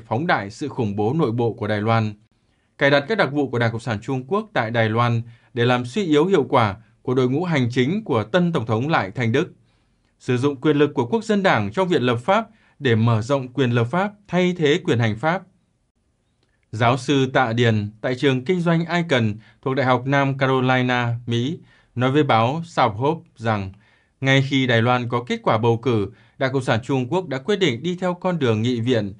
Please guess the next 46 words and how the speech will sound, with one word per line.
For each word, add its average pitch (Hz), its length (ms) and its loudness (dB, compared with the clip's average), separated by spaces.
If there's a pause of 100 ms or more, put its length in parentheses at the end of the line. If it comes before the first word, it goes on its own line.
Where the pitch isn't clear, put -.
(200)
khi 131 200 -2
can 131 180 0
thiệp 123 200 0
vào 113 160 2
bầu 113 200 0
cử 107 300 -2
và 107 160 -4
xâm 180 340 -4
nhập 123 180 0 (200)
vào 107 320 0
Đài 110 180 0
Loan. 117 300 0 (960)
Bắc 156 160 0
Kinh 131 220 2
chắc 190 180 -2
chắn 120 200 2
sẽ 180 160 -4
làm 127 200 2
điều 120 140 4
này 113 360 2 (160)
thông 180 160 -4
qua 180 280 2
các 220 220 -4
đặc 123 200 -2
vụ 127 220 0
của 117 160 0
mình 117 220 2
ở 110 120 -2
Đài 107 140 -2
Loan. 113 360 -2 (520)
Giáo 117 160 -2
sư 139 140 0
nói, 120 340 0 (260)
hệ 139 120 -2
thống 147 180 0
dân 175 200 2
chủ 135 200 -2
đã 127 120 -2
bị 156 160 0
các 170 140 -6
chế 175 140 -2
độ 170 200 -2
độc 120 240 -2
tài, 104 440 -2 (100)
dụ 127 280 -4
dỗ, 127 380 -2